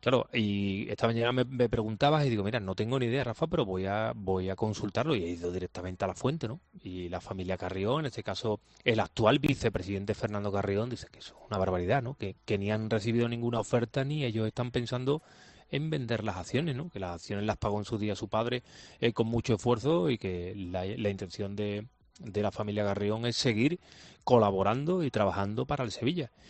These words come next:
Y que es verdad que ellos ahora mismo están, pues, en medio de,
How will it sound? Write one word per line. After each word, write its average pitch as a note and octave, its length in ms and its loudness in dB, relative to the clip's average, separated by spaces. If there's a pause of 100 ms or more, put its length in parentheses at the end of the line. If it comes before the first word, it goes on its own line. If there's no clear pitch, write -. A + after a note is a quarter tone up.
(200)
Y B2 80 -2
que G2+ 300 2
es F#2+ 80 -2
verdad G2+ 320 0
que E3 80 2
ellos G#2+ 180 4
ahora G2+ 120 0
mismo G#2 220 -2
están, C3+ 440 -4
pues, G#2+ 220 -4
en F#2 120 -8
medio F#2+ 300 -4
de, F#2+ 400 -6